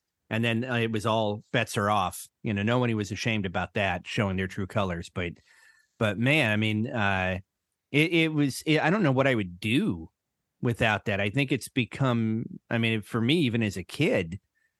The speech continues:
uh, you know, my ability to, um, to have a, uh, to, to have a relationship with my fear and my shame, so much so that it, I had more confidence in that than in anything else,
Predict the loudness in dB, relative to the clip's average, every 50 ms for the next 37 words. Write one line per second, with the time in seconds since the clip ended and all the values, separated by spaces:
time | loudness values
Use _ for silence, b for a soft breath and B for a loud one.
0 | _ _ -2 0 2 2 2 2 0 0 -2 -2 -4 -8 _ _ _ _ _ _
1 | _ _ 0 0 2 2 2 2 2 2 2 4 4 4 2 2 2 2 2 2
2 | 2 2 2 0 0 -2 -2 0 0 2 2 2 2 2 2 0 -2 -4 -6 _
3 | -4 0 0 2 2 0 0 -2 -2 -4 -6 _ _ _ _ _ _ 0 0 2
4 | 4 4 2 4 2 2 0 0 -2 -2 0 0 0 -2 -2 -4 -6 -8 -12 -16
5 | _ _ _ -10 -4 -4 -2 -2 -2 -4 -6 _ _ _ _ _ -6 -2 0 2
6 | 2 2 2 0 0 0 0 0 2 2 2 2 2 0 -2 -4 -2 -2 -2 -2
7 | -2 0 -2 -4 -2 -2 -2 -2 -2 -4 -4 0 0 2 2 2 2 2 2 0
8 | 0 -2 -2 -2 -2 0 2 2 2 2 2 0 -2 -2 -4 -2 0 2 2 2
9 | 2 0 -2 -2 -4 -4 -2 -2 -2 -2 -4 -4 -8 _ _ _ _ _ _ _
10 | _ _ -2 0 0 0 0 -2 -2 -2 0 0 2 2 2 2 2 2 0 0
11 | -2 0 2 2 2 2 2 0 -2 0 -2 -2 -4 -8 -10 -10 -8 -4 -2 -2
12 | 0 2 2 2 2 2 2 0 -4 -6 _ -4 -4 -2 -2 -2 -2 -2 -2 -2
13 | -2 -4 -4 -4 0 2 2 2 2 2 0 -2 -4 -8 -12